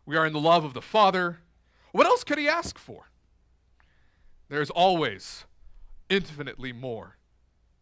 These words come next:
in the majesty and love of God. And so, we move to verse eighteen. "That you,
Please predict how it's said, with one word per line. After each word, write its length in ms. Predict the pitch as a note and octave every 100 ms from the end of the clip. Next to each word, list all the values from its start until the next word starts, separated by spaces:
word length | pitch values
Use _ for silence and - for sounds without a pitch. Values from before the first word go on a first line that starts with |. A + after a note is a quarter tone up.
| _ _ _ _
in 120 | C#3
the 60 | C3
majesty 600 | C#3 C#3 C#3 - C#3 C3
and 140 | A2+
love 300 | A2+ A#2 A2
of 160 | G#2 G#2
God. 360 | G#2 G2+ G2 G2+ _ _ _ _ _ _ _ _ _ _ _ _ _ _
And 100 | A2
so, 340 | - C#3 F#2+ - - _ _ _ _ _ _ _ -
we 60 | -
move 100 | -
to 60 | G#2+
verse 220 | A#2 G2
eighteen. 440 | A2+ A#2 - G2 F#2+ - - _ - - - - _ _ _ _ _ _ _ _ -
"That 100 | C#3
you, 360 | C#3 D#3+ D3